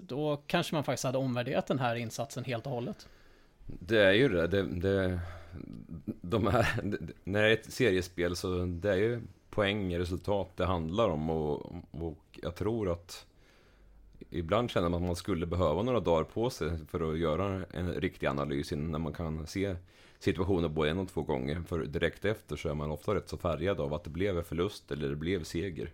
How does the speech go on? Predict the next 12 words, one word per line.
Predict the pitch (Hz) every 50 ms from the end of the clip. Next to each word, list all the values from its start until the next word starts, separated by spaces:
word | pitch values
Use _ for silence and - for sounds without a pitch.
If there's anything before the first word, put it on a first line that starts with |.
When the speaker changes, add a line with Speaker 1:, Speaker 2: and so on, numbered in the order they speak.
| - -
Speaker 2:
Så | - - 80 73 65 67 69 71 71 - - - - - - - - - - - - - -
det | 85
är | 82 78 - - 87
sällan | 87 - 95 82 82 95 107 101
någon, | 87 82 82 80 87 87 - -
någon | - - 80 85 80 78
tar | - 90 80
med | 76 73 76 78
sig | - - 82
att | 78 -
man | 82 80 82
har | 87 85 73 73